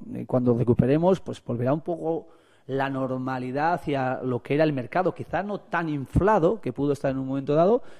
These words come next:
pero sí otra vez con valores importantes de, de jugadores, de posiciones. El Villarreal es un club por historia que ha tenido jugadores de peso, de peso dentro y de peso fuera a la hora de poder tener salida. Entonces, eh,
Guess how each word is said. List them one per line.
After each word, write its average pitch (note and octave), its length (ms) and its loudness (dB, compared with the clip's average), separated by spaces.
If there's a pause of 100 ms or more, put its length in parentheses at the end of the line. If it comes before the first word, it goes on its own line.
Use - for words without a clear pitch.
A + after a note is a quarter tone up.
(140)
pero A#2+ 180 -6
sí - 140 -2
otra F3 160 2
vez E3 120 4
con D3+ 200 -2
valores C3+ 460 2 (100)
importantes B2+ 800 -2
de, A#2+ 180 0
de A#2 100 -2
jugadores, B2+ 480 4
de A#2 120 -2
posiciones. C#3 560 -4
El A2+ 80 -2
Villarreal A#2+ 320 -2
es C#3 100 -4
un E3+ 140 -4
club F#3+ 260 4
por D#3 160 -2
historia E3+ 320 -2
que F3+ 80 0
ha D#3+ 40 -2
tenido D#3 220 -2
jugadores C#3+ 380 0
de D3 100 -2
peso, F#3 440 -2 (300)
de A#2 100 0
peso D#3+ 280 6
dentro G3 520 6 (420)
y C3 140 -4
de A2+ 120 -6
peso C#3 280 -4
fuera E3+ 260 2
a D3 40 2
la C3 120 4
hora C#3+ 140 4
de C#3+ 100 2
poder C#3+ 400 0 (160)
tener B2+ 240 0
salida. A#2+ 460 2 (320)
Entonces, C#3+ 480 -4 (320)
eh, A#2+ 680 -8